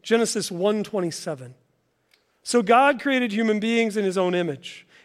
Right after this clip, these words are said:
In the image of God, he created them, male and female, he created them.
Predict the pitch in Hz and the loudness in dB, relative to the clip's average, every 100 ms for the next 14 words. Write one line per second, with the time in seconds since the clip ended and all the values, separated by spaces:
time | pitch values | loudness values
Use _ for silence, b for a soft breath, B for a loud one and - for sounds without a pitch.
0 | - 190 214 220 185 180 208 208 208 202 | -4 2 4 4 2 2 4 6 4 2
1 | - 214 214 196 202 202 202 196 247 233 | 4 4 4 0 2 4 2 0 0 4
2 | 214 208 - 220 233 185 170 | 4 2 4 4 6 4 -2